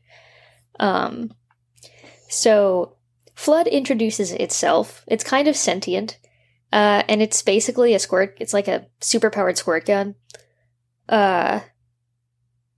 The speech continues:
so, oh, fun fact about flood also. It, it said that it was invented by Professor Gadd, um,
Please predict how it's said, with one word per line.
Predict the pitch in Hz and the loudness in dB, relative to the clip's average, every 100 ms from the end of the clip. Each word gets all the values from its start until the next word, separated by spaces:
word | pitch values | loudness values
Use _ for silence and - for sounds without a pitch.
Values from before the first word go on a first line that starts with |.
| _ | _
so, | - - 226 208 202 190 180 180 - _ _ _ _ _ _ _ _ - | -6 0 2 4 4 4 2 -2 -8 _ _ _ _ _ _ _ _ -4
oh, | 269 240 185 | 2 2 2
fun | - 240 | 0 0
fact | 220 233 226 | 2 -2 0
about | 214 175 175 | -2 -2 -2
flood | 220 208 | 0 2
also. | 190 202 202 170 | 2 0 0 -2
It, | 170 190 _ | -2 -4 _
it | 208 202 | -4 -4
said | - 240 240 233 - | 0 2 2 0 0
that | 202 | 0
it | |
was | 202 190 | 0 -2
invented | 190 208 233 247 254 | 0 2 2 0 0
by | 196 185 190 185 | 2 2 0 -2
Professor | 233 220 220 | -2 -2 -2
Gadd, | 180 190 180 190 196 _ _ _ _ _ _ _ _ _ _ | 0 0 2 0 -2 _ _ _ _ _ _ _ _ _ _
um, | - 185 160 151 190 | -2 0 0 -4 -10